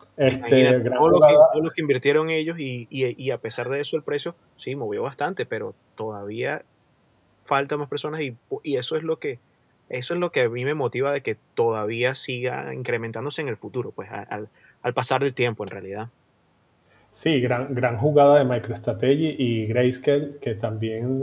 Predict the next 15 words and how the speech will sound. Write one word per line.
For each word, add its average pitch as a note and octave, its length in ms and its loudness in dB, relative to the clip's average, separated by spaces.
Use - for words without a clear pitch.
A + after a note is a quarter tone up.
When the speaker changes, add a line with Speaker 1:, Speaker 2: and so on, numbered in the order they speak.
Speaker 1:
eh, B2+ 340 -6
eh, A#2+ 300 -4
apuestan, A#2 640 -4
son A#2+ 260 -8
dos B2+ 160 -2
empresas C3 440 -8
privadas B2 320 0
que - 100 -12
están A#2 200 -18
apostando A#2+ 500 -10
por B2+ 160 -6
la A#2 100 -8
compra A2+ 320 -6
de A#2 80 -2
cripto. C3 460 -6